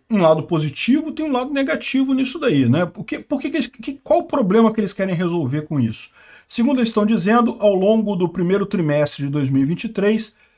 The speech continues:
é, houve cento e quatorze episódios de indisciplina de passageiros, né? Isso é realmente uma coisa muito chata, né? Eu já tive em avião que ficou uma hora parado porque alguém criou confusão e tinha que descer e não queria descer e não sei o que lá e teve que chamar a polícia.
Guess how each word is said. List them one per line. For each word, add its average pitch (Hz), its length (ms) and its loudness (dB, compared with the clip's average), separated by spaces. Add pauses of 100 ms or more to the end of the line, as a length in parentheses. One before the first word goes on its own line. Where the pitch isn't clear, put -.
é, 175 300 4
houve 214 320 4
cento 302 400 -2
e - 40 -8
quatorze 214 540 2
episódios 185 720 2
de 190 120 -2
indisciplina 208 880 0
de 196 80 -4
passageiros, 147 880 0
né? 190 200 0 (440)
Isso 320 240 -2
é 262 40 0
realmente 294 360 0
uma 262 100 -2
coisa 254 240 0
muito 262 240 0
chata, 175 480 -2
né? 135 100 0
Eu 220 80 -2
já 240 140 0
tive 240 300 2
em 226 40 8
avião 185 220 2
que 214 80 -6
ficou 214 220 0
uma 262 180 2
hora 196 300 6
parado 180 480 2
porque - 100 -8
alguém 185 300 2
criou 170 240 2
confusão 175 720 0 (300)
e 165 100 -2
tinha 208 200 2
que 202 120 -2
descer 220 480 4
e 220 40 4
não 202 120 2
queria 165 260 2
descer 220 480 6
e 220 60 4
não 185 100 0
sei 180 160 -2
o - 20 0
que 170 120 -4
lá 180 260 4
e 196 60 0
teve 180 180 -2
que - 60 -10
chamar 165 220 0
a - 20 -2
polícia. 226 580 2